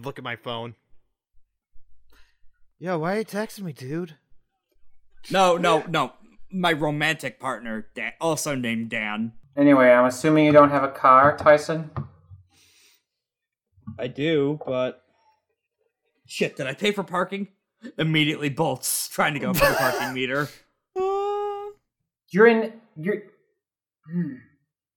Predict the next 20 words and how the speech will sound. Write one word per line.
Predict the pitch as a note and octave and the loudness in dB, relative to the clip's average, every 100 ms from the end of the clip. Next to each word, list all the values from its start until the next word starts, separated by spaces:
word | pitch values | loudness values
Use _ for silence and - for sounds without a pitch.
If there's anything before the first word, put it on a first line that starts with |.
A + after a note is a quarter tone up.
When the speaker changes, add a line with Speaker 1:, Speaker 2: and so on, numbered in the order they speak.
| _ _ _ _ _ _ _ _ _ _ _ _ _ _ _ _ _ _ _ _ _ _ G#4 _ _ _ _ _ _ _ _ - | _ _ _ _ _ _ _ _ _ _ _ _ _ _ _ _ _ _ _ _ _ _ _ _ _ _ _ _ _ _ _ -10
Speaker 3:
All | G#2+ G#2 | -6 -4
right. | F#2 F2 F2+ _ - | -4 -10 -12 _ -14
Speaker 2:
And | A#2 | -8
that | C3+ | -4
is | G3+ | -4
Speaker 4:
Uh, | B2+ C3 | -2 -2
Speaker 2:
the | C3 | -4
last | G3 | -4
Speaker 3:
yeah. | G3 | -4
Speaker 2:
we'll | F3+ | -4
see | - A#3+ | -4 -2
of | D#3 C3+ | -2 -4
him | C3 A#2+ | -10 -10
for | B2 | -10
this | A#2 - | -10 -8
session. | A#2+ - C3 C3+ - _ _ _ _ A#2 | -10 -10 -14 -14 -20 _ _ _ _ -10
Speaker 4:
Mm-hmm. | A#2 A2+ D3 F#4+ _ _ _ _ _ _ - | -8 -8 -10 -12 _ _ _ _ _ _ -10
Uh, | A#2+ A#2 | -6 -6
what's | A2 A2 G#2+ - | -6 -8 -10 -12
it? | G#2+ | -14